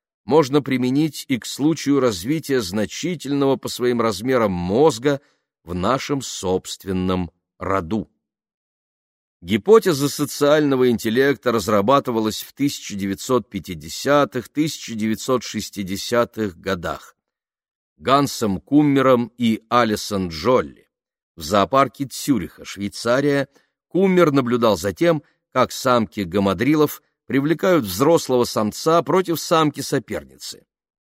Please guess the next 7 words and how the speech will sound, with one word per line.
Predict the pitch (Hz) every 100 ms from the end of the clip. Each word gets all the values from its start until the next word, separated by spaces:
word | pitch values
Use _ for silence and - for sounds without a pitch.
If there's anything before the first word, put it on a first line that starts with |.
| -
Агрессорша | 101 85 107 113 - 104 - 101
мечется | 98 113 - 95 -
между | 98 101 80
самцом | 90 101 92 - 117 117 - _ _
и | 107
своей | - 113 110
противницей, | 98 82 - 135 123 117 - 127